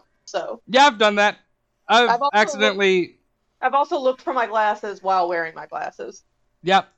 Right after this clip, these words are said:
Speaker 2: I've, uh, accidentally not been able to stop myself from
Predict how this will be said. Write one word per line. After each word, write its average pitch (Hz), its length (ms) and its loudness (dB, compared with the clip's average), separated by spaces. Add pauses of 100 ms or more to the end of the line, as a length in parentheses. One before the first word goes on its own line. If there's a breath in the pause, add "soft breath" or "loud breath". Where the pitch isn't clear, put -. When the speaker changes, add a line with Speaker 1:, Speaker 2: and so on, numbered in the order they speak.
(120)
Speaker 2:
I've, 202 260 2
uh, 190 220 6
accidentally 202 480 0
not 175 260 2
been 180 120 -4
able 170 160 -4
to 160 80 -6
stop 165 200 -2
myself 156 460 -2
from 143 340 -4